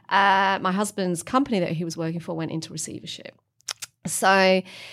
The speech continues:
within twenty-four hours, life took a massive turn. Um,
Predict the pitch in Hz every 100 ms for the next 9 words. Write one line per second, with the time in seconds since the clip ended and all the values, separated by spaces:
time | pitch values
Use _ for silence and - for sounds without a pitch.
0 | - - _ 208 214 247 226 - 240 233
1 | 233 - 208 196 - 175 175 170 - 226
2 | 277 240 - - - - 180 175 170 165
3 | - - 160 160 160 - 160 - 175 165
4 | - - 165 - 175 170 170 175 180 180
5 | 180 180